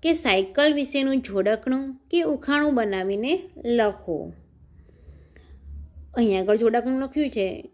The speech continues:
કે "પેડલ મારો તો ચાલે, ઘંટડી વગાડો તો સંભળાય, હવા ભરો તો દોડે, એવું તે શું કહેવાય?"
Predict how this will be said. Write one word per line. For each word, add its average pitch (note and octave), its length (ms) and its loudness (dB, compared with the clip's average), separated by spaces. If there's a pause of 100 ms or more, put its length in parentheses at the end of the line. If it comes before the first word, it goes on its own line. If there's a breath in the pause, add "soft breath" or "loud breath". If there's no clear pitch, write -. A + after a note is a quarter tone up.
કે G#3+ 400 0 (560)
"પેડલ A#3 480 4
મારો C4+ 540 0 (100)
તો C#4+ 120 2
ચાલે, A3 600 -2 (140)
ઘંટડી A#3 480 0
વગાડો C4+ 600 2 (240)
તો D#4 100 4
સંભળાય, B3 600 0 (500 soft breath)
હવા A3+ 300 4
ભરો A3+ 520 4 (260)
તો D4 100 0
દોડે, B3 460 0 (560 soft breath)
એવું G3 280 2
તે D4+ 180 0
શું E4+ 220 2
કહેવાય?" E4+ 500 2